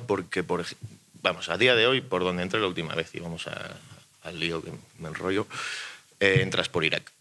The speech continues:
básicamente. Y, y nada, entras, pues nada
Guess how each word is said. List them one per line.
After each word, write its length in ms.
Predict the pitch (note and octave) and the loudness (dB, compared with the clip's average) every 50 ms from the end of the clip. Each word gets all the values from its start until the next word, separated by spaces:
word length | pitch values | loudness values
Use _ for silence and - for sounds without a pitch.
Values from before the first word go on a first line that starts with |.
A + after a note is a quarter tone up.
| _ - - _ _ _ - | _ -20 -20 _ _ _ -10
básicamente. 560 | - - - - - C#2+ C2+ - - - A#2 - - _ - - - _ _ _ _ _ _ _ - - - - | -8 -6 -4 -2 -2 -2 -2 -4 -8 -8 -10 -10 -14 _ -20 -20 -20 _ _ _ _ _ _ _ -18 -18 -6 -2
Y, 80 | - G2+ F#2 F2 F2 E2+ E2+ E2 D#2 - | 2 2 2 2 2 0 -2 -2 -4 -8
y 60 | - - - | -10 -8 -4
nada, 200 | - F#2 B2 - - - - | -2 -2 -2 -2 -2 -2 -4
entras, 920 | - E2 - - F2 E2+ E2+ E2+ E2+ E2+ E2+ E2 E2 D#2 - - - - - - - | -4 -6 -4 0 2 2 4 4 2 2 2 0 0 -2 -2 -4 -6 -6 -8 -10 -12
pues 80 | - E2 | -8 -4
nada 220 | F2+ A2+ A#2+ - | -4 -4 -4 -6